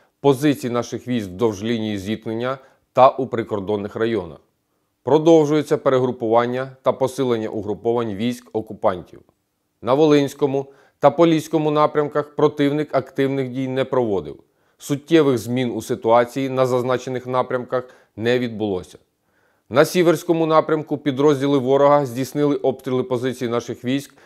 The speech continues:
в районах населених пунктів Кіндратівка, Катеринівка, Сваркове та Білокопитове. На Слобожанському напрямку противник зосереджує основні зусилля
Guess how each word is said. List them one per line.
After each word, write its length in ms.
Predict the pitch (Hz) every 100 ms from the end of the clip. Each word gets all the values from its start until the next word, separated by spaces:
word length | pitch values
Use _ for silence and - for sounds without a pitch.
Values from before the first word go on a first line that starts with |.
| _ 101
в 80 |
районах 420 | 120 135 147 135 135
населених 460 | 131 143 135 131
пунктів 520 | - 131 110 107 92
Кіндратівка, 840 | - 135 120 120 120 123 - 135 - _ _
Катеринівка, 840 | 135 135 135 131 120 123 139 131
Сваркове 640 | - 131 123 123 120 123 123
та 140 | 123
Білокопитове. 840 | 110 123 123 131 - 123 - 85 73 _ _ _ _ _ _ _
На 120 | 113 135
Слобожанському 800 | 165 160 156 156 147 - 151
напрямку 600 | 147 147 151 147 139 151 143 _ -
противник 500 | 135 - 165 165 131
зосереджує 640 | 143 147 143 147 127 139
основні 420 | 135 131 143 143
зусилля 580 | 131 127 139 135 135